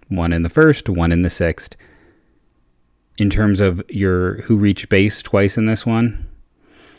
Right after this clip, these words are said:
well, they had no walks. That's a very unusual thing for the Indians offensively to have no walks. So your Jose Ramirez and Franmil were the only ones who reached base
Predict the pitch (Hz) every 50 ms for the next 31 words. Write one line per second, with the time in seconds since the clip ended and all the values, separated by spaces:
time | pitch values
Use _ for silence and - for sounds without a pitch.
0 | - _ - 101 - 113 - 151 135 131 131 135 131 113 95 92 85 85 - -
1 | - - - - 107 104 - 98 92 113 113 117 113 101 87 98 98 95 92 85
2 | 90 87 85 - - 90 87 78 - - - - 95 92 92 92 92 87 82 82
3 | 85 85 85 85 85 82 - - 95 92 82 - 90 85 82 - 85 80 - 87
4 | 82 82 85 87 85 82 90 87 85 85 82 80 80 82 - - - 98 90 92
5 | 92 92 92 95 - - 110 107 104 110 104 101 95 95 90 92 90 90 90 -
6 | - _ - _ _ _ _ _ _ - 95 87 - 101 90 85 78 78 80 80
7 | 80 85 82 87 85 82 80 82 82 78 - 92 87 87 87 85 - - - 85
8 | 85 82 - -